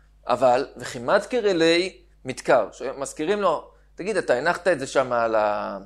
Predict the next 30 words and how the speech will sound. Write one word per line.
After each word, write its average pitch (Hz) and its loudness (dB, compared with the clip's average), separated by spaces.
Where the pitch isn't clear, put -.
במדף 113 -2
למעלה? 196 0
"אה, 233 2
כן, 262 2
כן, 254 0
כן, 226 -2
שם 226 -2
הנחתי 165 -6
את 101 -10
זה." 95 -16
אז 190 0
זה 185 -8
נקרא, 180 0
כשבן 147 0
אדם 202 2
נמצא 170 0
ב-, 151 -4
בדיוק 160 -8
בצ-, 156 0
ברמת 151 2
צלילות 165 -6
ה-, 165 4
ה-, 143 2
הדעת 143 -2
הזאת, 202 2
הוא 139 -10
נחשב 170 0
מתנמנם. 120 -12
מספרת 165 2
הגמרא, 135 2